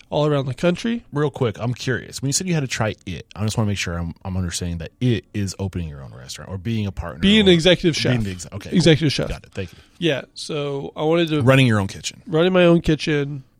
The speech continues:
Speaker 1: full control, creative control over that,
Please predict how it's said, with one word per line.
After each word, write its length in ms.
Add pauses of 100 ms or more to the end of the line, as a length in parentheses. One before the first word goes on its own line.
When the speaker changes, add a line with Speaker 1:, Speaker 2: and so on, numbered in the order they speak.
(360)
Speaker 1:
full 540
control, 500
creative 380
control 560 (340)
over 260
that, 280